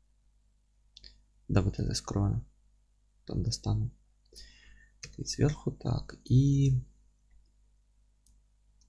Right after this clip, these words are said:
А, собственно, я уже сделал. Да, это и будет мой экран. Так.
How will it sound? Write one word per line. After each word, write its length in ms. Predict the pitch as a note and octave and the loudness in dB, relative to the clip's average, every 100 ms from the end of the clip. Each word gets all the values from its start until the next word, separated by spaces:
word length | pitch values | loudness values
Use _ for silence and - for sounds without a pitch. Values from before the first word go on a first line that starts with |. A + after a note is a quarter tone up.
| _ _ _ _ - _ _ _ _ _ _ _ _ _ _ _ _ _ _ _ _ _ | _ _ _ _ -20 _ _ _ _ _ _ _ _ _ _ _ _ _ _ _ _ _
А, 100 | A#2+ | 6
собственно, 420 | - B2+ - C3 | 6 2 4 10
я 160 | B2+ A#2 | 12 12
уже 140 | A2+ | 10
сделал. 320 | A#2 A2 F#2+ | 6 6 6
Да, 180 | F#2+ G2 | 4 4
это 200 | F2+ - | 4 2
и 240 | G#2 G2+ G2+ | 2 4 4
будет 360 | A#2 A2 - - | 4 4 2 0
мой 160 | F#2+ | 0
экран. 420 | - B2+ D#3+ E3 - - - - - _ _ _ _ _ - - _ _ _ _ _ _ - - | 2 4 4 2 -4 -20 -20 -20 -20 _ _ _ _ _ -20 -20 _ _ _ _ _ _ -20 -12
Так. 500 | - - - - - | -6 -6 -6 -14 -20